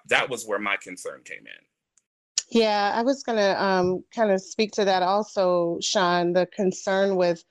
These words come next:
Speaker 2: what is happening with the board and the international certification or lack thereof, um,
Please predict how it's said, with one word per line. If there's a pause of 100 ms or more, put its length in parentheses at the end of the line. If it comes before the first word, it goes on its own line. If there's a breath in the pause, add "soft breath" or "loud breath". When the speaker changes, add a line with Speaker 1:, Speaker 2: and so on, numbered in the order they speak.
(340)
Speaker 2:
what
is
happening
with
the
board
and
the
international
certification
or (520)
lack
thereof, (160)
um,